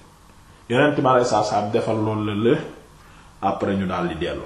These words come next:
Mooy liñ soxla fii mooy keroog kii bii nii, ñoom ñii la woowoon bokk na ci Seydina al-Husayn, mooy Fatima. Sayyidatu Fatima ak Seydina al-Hasan ak Seydina al-Husayn la woowoon téye ci seen loxo,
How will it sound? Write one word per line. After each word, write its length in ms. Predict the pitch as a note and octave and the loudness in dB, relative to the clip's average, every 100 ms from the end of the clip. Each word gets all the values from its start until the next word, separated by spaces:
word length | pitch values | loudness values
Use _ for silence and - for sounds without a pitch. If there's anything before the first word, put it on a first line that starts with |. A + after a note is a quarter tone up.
| - - | -16 -8
Mooy 380 | G2+ D#3+ F3+ G#3+ | 2 4 4 4
liñ 160 | G#3 A3 | 0 0
soxla 280 | E3+ D3 B2+ | 0 0 0
fii 180 | B2+ | 0
mooy 240 | B2+ C3+ C#3 | 0 -2 -2
keroog 540 | E3 D#3+ D3 - - - | 2 2 0 -6 -14 0
kii 220 | F3+ G#3+ | 2 4
bii 180 | F3 E3 | 4 4
nii, 180 | A#2+ G2+ - - - - - - - - - - - - - - | 2 0 -4 -16 -20 -20 -20 -20 -20 -20 -20 -20 -20 -20 -20 -10
ñoom 320 | G#2 B2+ B2 | -2 0 2
ñii 220 | A#2+ C3+ | 2 2
la 80 | C3+ | 2
woowoon 480 | B2+ A#2 G#2+ G#2+ G#2 | 4 4 2 0 0
bokk 240 | B2 C3 - | 0 0 -2
na 80 | G#2+ G2 | -2 -4
ci 80 | |
Seydina 360 | G#2 A#2+ G#2+ G2+ | -4 -2 -2 -2
al-Husayn, 640 | F#2+ - G2+ - G3 C3 F3 - - - - - | -4 -6 -6 0 2 2 -2 -10 -20 -20 -20 -14
mooy 180 | G2 G#2 - | -10 -10 -12
Fatima. 640 | - - G3 F3 A#3 F#3 - - - - - - | -8 -4 -4 -2 0 0 -2 -12 -20 -20 -20 -18
Sayyidatu 340 | - C#3 C3+ B2 | 0 2 2 0
Fatima 460 | - B2+ B2 A#2+ | 2 2 2 0
ak 60 | A#2 | -2
Seydina 240 | - A#2+ G#2+ | 0 0 0
al-Hasan 400 | G2 D#3 F3 C3+ | -2 0 2 0
ak 100 | - | 2
Seydina 260 | B2+ A#2+ | 2 2
al-Husayn 440 | A2 - C3 E3+ E3 | 0 -2 2 4 4
la 180 | C#3 | 4
woowoon 800 | B2+ B2 E3 A#3 B3 B3 G3 E3+ - | 4 6 6 6 4 4 2 -2 4
téye 360 | A3+ D4 D4 | 6 6 4
ci 80 | C#4 | 4
seen 220 | B3 B3+ A#3+ | 4 4 4
loxo, 220 | B3+ - | 2 4